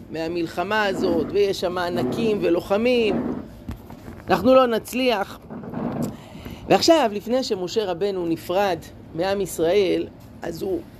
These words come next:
מחזק את ליבם לקראת המלחמה. הוא כבר לא יהיה איתם, יהושע יוביל בראש המחנה, אבל משה מגלה להם על נשק סודי שהולך להצטרף איתם בקרב,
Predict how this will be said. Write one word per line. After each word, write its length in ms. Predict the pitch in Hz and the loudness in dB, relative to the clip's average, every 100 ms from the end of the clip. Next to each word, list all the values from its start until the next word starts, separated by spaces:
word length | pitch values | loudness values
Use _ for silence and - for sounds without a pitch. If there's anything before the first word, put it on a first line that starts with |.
| - - - | -20 -10 -2
מחזק 420 | - 220 285 220 | 4 6 6 4
את 100 | 196 | 0
ליבם 300 | 180 160 127 - - | 0 0 -2 -2 -6
לקראת 380 | 165 214 202 | 4 6 6
המלחמה. 600 | 185 175 156 147 131 135 - - | 2 -2 -2 -2 -2 -4 -6 -6
הוא 140 | 294 - | -4 0
כבר 220 | 214 202 | 4 8
לא 160 | 233 | 8
יהיה 140 | 202 160 | 6 2
איתם, 360 | 139 - 131 190 226 131 | -4 -8 -8 -8 -16 -14
יהושע 400 | 139 202 202 147 - - - - - - | -8 -2 0 -2 -6 -20 -20 -20 -18 0
יוביל 440 | 160 170 220 185 165 - | 2 4 4 2 0 0
בראש 340 | 175 196 175 | 4 4 2
המחנה, 460 | 156 147 - 117 113 - - - - - - - 151 - | -2 -2 -6 -8 -8 -10 -16 -20 -18 -18 -16 -14 -10 -4
אבל 400 | 185 311 262 214 - - - | 4 4 6 2 0 -8 -14
משה 460 | 190 196 190 - 320 | -4 -2 0 0 0
מגלה 440 | 294 185 185 202 | 0 0 2 4
להם 320 | 214 220 220 180 | 4 4 2 0
על 160 | 175 165 | 0 2
נשק 640 | 196 254 - 277 254 - - - - - | 4 4 2 -4 -6 -12 -20 -20 -20 -18
סודי 580 | - - - 196 139 170 - - - - - - - | -12 -2 4 4 2 -4 -6 -16 -20 -20 -20 -20 -16
שהולך 540 | - 185 196 233 254 214 | -4 2 6 6 4 -2
להצטרף 540 | 190 - 185 220 220 | -6 -2 0 0 -2
איתם 320 | 175 196 196 | -4 -4 -2
בקרב, 560 | 165 147 170 202 208 | -2 -4 0 2 2